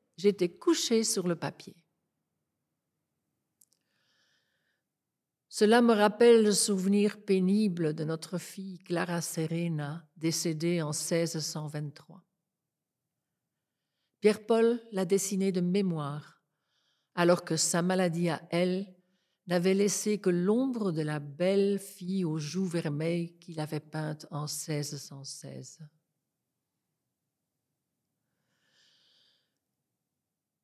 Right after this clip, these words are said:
Pierre-Paul m'a peinte plus d'une fois. La première fois,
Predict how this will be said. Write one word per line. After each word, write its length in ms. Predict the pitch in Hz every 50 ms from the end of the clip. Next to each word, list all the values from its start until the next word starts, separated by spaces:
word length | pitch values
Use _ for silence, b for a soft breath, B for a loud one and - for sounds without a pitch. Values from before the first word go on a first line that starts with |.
| _ _ _
Pierre-Paul 480 | - 165 139 - - - - 220 220 208
m'a 160 | 165 143 143
peinte 320 | - 190 180 175 - -
plus 100 | - 196
d'une 180 | 175 156 156 156
fois. 480 | 147 - - 233 220 190 175 - - _ _ _ _ _ _ _ _ _ _ _ _ _ _ _ -
La 100 | 151 147
première 420 | - - - 277 285 285 262 233
fois, 400 | - - - 185 180 220 - -